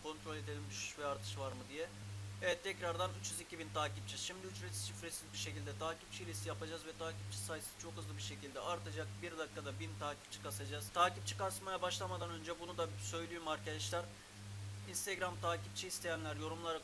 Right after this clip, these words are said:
kullanıcı adını bırakabilir. Bir dahaki Instagram takipçi hilesi videosunda, e, ücretsiz takipçi göndereceğim videoda arkadaşlar. Evet, şu an Instagram takipçi hilesi yapacağımız siteye de geldik. Gördüğünüz gibi her yükleme bonus bakiye hediye, e, bölümü de var. Mesela bakiye yüklüyorsunuz,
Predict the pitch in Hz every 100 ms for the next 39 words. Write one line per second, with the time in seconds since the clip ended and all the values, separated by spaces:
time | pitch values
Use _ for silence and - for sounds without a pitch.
0 | - 165 165 165 160 151 139 151 165 170
1 | 156 156 160 - 165 165 156 - 160 -
2 | 160 156 143 143 147 - - 175 160 -
3 | 151 - 147 - - 156 165 - - -
4 | - 147 143 156 160 160 - - 160 156
5 | - - 156 143 139 135 139 139 135 139
6 | 135 135 - 139 135 160 165 - 190 202
7 | 202 190 196 190 180 175 - 170 - -
8 | - 185 101 165 165 160 165 180 - -
9 | 170 165 170 165 156 143 - - - -
10 | 160 185 190 190 185 175 175 170 - 170
11 | 165 160 160 170 - 156 151 - 165 156
12 | 143 156 170 170 175 151 143 156 160 151
13 | 135 127 143 - 156 156 156 175 165 -
14 | 151 139 -